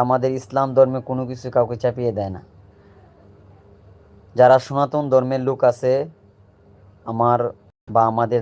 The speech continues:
দাদারা, ওনা-, ও-, ওনারা অত্যন্ত ভালো মানুষ।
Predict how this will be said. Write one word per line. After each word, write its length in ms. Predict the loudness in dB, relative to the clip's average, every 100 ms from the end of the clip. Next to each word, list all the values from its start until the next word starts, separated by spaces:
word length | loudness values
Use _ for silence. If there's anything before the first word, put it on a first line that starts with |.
| 2
দাদারা, 340 | 4 4 4 0 _ _ -20 -20 _ _ -16 -8
ওনা-, 220 | -4 -4 -4
ও-, 120 | -6 -8
ওনারা 260 | -2 4 4 4
অত্যন্ত 320 | -2 -6 -2 0
ভালো 140 | 0 0
মানুষ। 320 | -4 -6 -8